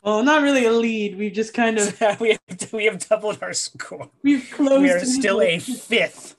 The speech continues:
Speaker 2: We
Speaker 1: Um,
Speaker 2: are a
Speaker 1: all right.
Speaker 2: fifth.
Speaker 1: So, Zach, twenty, Amanda, twenty-two, Mahina, ten,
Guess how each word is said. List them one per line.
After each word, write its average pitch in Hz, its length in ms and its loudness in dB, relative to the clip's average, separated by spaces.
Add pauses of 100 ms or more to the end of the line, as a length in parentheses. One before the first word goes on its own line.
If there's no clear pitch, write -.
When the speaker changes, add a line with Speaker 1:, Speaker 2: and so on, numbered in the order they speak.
(380)
Speaker 2:
We - 60 -10
Speaker 1:
Um, 208 40 -4 (240)
Speaker 2:
are 226 100 2
a - 60 0
Speaker 1:
all 285 80 -2
right. 277 260 2
Speaker 2:
fifth. - 240 -20 (540)
Speaker 1:
So, 247 600 -2 (200)
Zach, 277 440 -2
twenty, 277 640 2
Amanda, 254 340 -2
twenty-two, 247 880 -6 (320)
Mahina, 233 600 0
ten, 269 520 -4